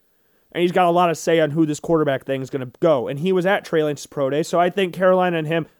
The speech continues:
would be a very good matchup. Learning from Teddy would be very good as well, but as long as they don't trade Teddy, which is something that's seeming like it happened, 'cause Teddy Bridgewater obviously,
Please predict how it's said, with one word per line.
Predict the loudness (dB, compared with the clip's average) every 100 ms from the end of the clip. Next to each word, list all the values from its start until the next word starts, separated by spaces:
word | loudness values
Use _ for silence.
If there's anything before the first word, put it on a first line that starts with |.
| _ _ -4
would | -2
be | 2 0
a |
very | 4 2 4
good | 2 2
matchup. | 0 0 0 0 0 _ _ 0
Learning | 2 2
from | 0 -2
Teddy | 0 2 2
would | 2
be | 0
very | 2 2
good | 2
as | 0
well, | 0 2
but | 2 2
as | 2 4
long | 4
as | 4
they | 4
don't | 4 2
trade | 2 4 4 0
Teddy, | -2 2
which | 2 2
is | 4 4 2 _ _ _ _
something | 2 2 4 2
that's | 2 0 -4 -14 _ _ _ _
seeming | -8 -2 0 2 0 -2 -10 -20 -4
like | -2 0
it | 0
happened, | 4 4 4 0 -2
'cause | -4
Teddy | 0 0
Bridgewater | 2 2 4 4 4
obviously, | 0 -2 -6